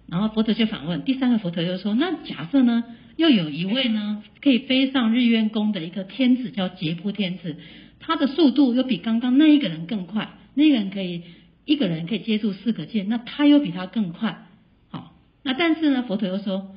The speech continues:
又有另外第四种状况，又有一个日月宫的运行的方式呢，它又比刚刚那个劫富天子又更快，它又比它更快。啊，第五个，佛陀又说，但是又有另外一个地方叫三十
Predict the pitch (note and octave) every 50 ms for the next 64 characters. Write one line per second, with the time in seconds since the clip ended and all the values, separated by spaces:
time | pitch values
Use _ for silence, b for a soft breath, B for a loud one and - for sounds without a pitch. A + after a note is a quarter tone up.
0 | - - D#4+ E4 G#3+ E3 E3 - - - - D#4 C#4+ C4+ C4 B3 A#3+ - - C#4+
1 | C#4+ C#4+ C4 A3+ G3+ D#3 D3 - G#3 F#3+ F3+ E3 - G3+ E3 D3+ B B B B
2 | B B D#4 E4 B3 E3+ F#3+ - G3 F3+ G#3+ C#4+ C#4 C4 C4 B3 A#3+ B3 A#3 A3
3 | A3 A3 G3 E3+ E3 - C#4 C#4+ B3+ A3 - - F#3 E3+ E3+ E3+ E3+ F3+ F3+ F#3+
4 | G#3 G3+ - G3 F#3 F3 E3+ F3 F3 - - D4+ D4+ D4+ G#3 - - A3+ A#3 A3+
5 | A#3 A3+ A#3 G#3+ G#3 - - E3+ G3+ G#3 A#3+ A#3 - A3 G#3+ G#3+ A3 F3+ E3+ F#3+
6 | - - A#3 G#3 F#3 - A#3+ A3+ - - - - _ _ _ _ _ _ _ -
7 | C4+ D4 D4+ C#4+ D4 - D#3 E3+ E3+ E3 G3+ E3 E3+ E3+ G#3+ A3+ - - - -
8 | - b b b b b b b - - E3+ E3+ D4+ D4+ A#3+ F3+ D#3+ - F3 C#3+
9 | - - G#3+ G#3+ G#3 F3+ F#3+ G3+ G3+ G#3 G3+ G#3+ G3 G#3 B B B B B -
10 | E4 D#4+ D#4+ D4 C#4+ D#4 E4 B3+ E3 E3+ C#4 D4+ D4+ C#4 C4 A#3+ G3 F#3+ G3 -
11 | E3+ E3+ - C4 A3 F3 - G#3 G3 G3 G3 G3+ G#3+ G3+ G#3 - B3 B3 A#3+ G#3